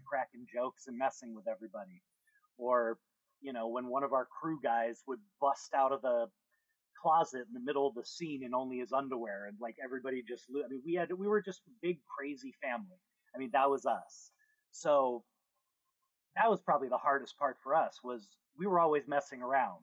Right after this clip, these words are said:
So keeping a, you know, showing up and being professional, every so often we had to be reminded, "Hey guys, come on, it's a job. Let's get this <laughs> done." But we truthfully, we all got along. We were a huge family, um, from the producers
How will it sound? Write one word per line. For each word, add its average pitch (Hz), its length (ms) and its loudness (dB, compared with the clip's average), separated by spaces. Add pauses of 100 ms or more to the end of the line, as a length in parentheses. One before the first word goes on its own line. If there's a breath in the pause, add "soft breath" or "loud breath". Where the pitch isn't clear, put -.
So 135 280 -6 (100)
keeping 180 320 0
a, 143 140 0
you 131 160 -4
know, 113 200 -6 (640 soft breath)
showing 185 380 4
up 170 160 2
and 135 100 -10
being 143 240 -4
professional, 135 840 0 (600)
every 202 200 4
so 180 200 6
often 160 280 4
we 147 100 4
had 147 120 6
to 131 60 -12
be 143 100 0
reminded, 135 540 2
"Hey 147 160 -4
guys, 143 240 0
come 139 180 -2
on, 107 80 -4
it's - 100 -20
a 135 40 -12
job. 117 260 0
Let's 120 160 -6
get - 160 -6
this - 220 -14
<laughs> - 60 -20
done." 175 100 -4 (1400 loud breath)
But 143 220 6
we 208 120 -2
truthfully, 190 440 -4
we 185 180 4
all 196 100 8
got 185 160 6
along. 175 320 4
We 123 100 -2
were 131 180 -6
a 127 60 -12 (200)
huge 160 440 -8
family, 120 360 -2 (540)
um, 117 360 0
from 143 240 0
the 123 260 4 (380)
producers 180 800 2